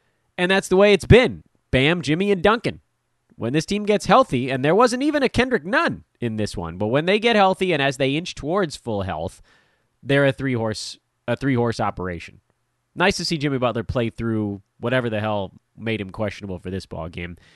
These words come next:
Vooch managed to salvage his line with some threes, uh, four assists, a steal, and a block, but mo-, not a great line,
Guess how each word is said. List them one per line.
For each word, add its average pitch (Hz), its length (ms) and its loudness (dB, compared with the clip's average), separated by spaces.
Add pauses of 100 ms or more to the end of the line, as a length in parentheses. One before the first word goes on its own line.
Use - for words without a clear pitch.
(560)
Vooch 233 500 2 (140)
managed 180 460 -2
to 151 80 -4
salvage 190 640 2
his 175 120 0
line 160 280 0
with 151 100 -2
some 127 160 -10
threes, 156 640 -4
uh, 131 120 2
four 151 340 -2
assists, 147 400 -2
a - 20 -8
steal, 143 320 -4
and 127 80 -2
a 110 60 -4
block, 123 360 4
but 110 220 -4
mo-, 135 320 -2
not 139 260 2
a 123 40 0
great 110 280 -4
line, 92 400 -8